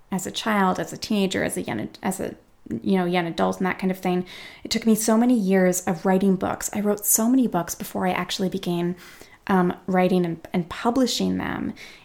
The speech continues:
And I think that this is part of why it took me a while to really step into that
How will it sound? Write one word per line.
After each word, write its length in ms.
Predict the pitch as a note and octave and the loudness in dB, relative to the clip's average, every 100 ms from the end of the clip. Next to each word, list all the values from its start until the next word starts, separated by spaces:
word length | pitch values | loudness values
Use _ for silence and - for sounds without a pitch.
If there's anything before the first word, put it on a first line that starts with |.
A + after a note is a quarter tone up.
| _ - | _ 0
And 180 | G3 F#3+ | 2 4
I 80 | |
think 380 | F#3 - G#3+ A3 | 0 0 0 0
that 140 | G#3 F#3+ | -4 -4
this 140 | F#3 | -4
is 120 | F#3 | -6
part 340 | - - A#3 - | -8 -6 -2 0
of 180 | - | -2
why 360 | G#3 G3 F#3+ G3+ | -2 0 0 -2
it 100 | - | -6
took 280 | - G3+ - | -8 -6 0
me 100 | F#3+ | 2
a 60 | F3+ | 2
while 400 | F#3+ G#3+ A#3 G3+ | 0 0 -2 -2
to 100 | G3 | -2
really 240 | F#3+ F#3+ | 0 0
step 420 | F#3+ - G3 F#3 - | -2 -2 -2 -2 0
into 240 | F#3 F#3 | 0 0
that 380 | F3+ F#3+ - - | -6 -8 -10 -12